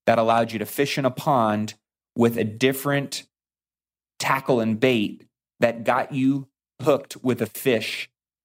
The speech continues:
that other people weren't as creative or resourceful enough or diligent enough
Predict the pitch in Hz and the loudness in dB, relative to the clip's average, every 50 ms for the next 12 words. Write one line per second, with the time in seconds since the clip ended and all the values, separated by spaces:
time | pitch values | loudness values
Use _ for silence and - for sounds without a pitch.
0 | _ _ _ _ - 113 110 - 117 120 120 123 120 - - 127 120 - 123 117 | _ _ _ _ 2 2 4 2 2 2 2 0 -2 -4 -4 -4 -4 0 0 2
1 | 110 107 104 104 104 - - _ _ _ 117 117 127 135 127 120 113 - - - | 2 2 2 0 -4 -10 -20 _ _ _ 0 2 2 2 2 0 0 -2 -6 -2
2 | - 131 123 123 123 131 135 135 - - - _ _ _ _ - 117 113 113 110 | 0 2 2 2 2 0 0 -2 -6 -12 -16 _ _ _ _ 0 2 2 2 0
3 | 107 - - 123 120 117 - - 120 107 101 101 98 98 95 196 - - _ _ | 0 0 2 2 2 2 0 -2 0 0 2 4 4 4 4 2 -2 -10 _ _
4 | _ _ _ _ _ _ _ _ _ 127 123 123 120 131 127 123 117 104 107 110 | _ _ _ _ _ _ _ _ _ 2 2 4 4 4 4 4 2 2 0 -2
5 | 101 98 95 95 92 90 92 - | -2 0 0 0 0 -2 -6 -10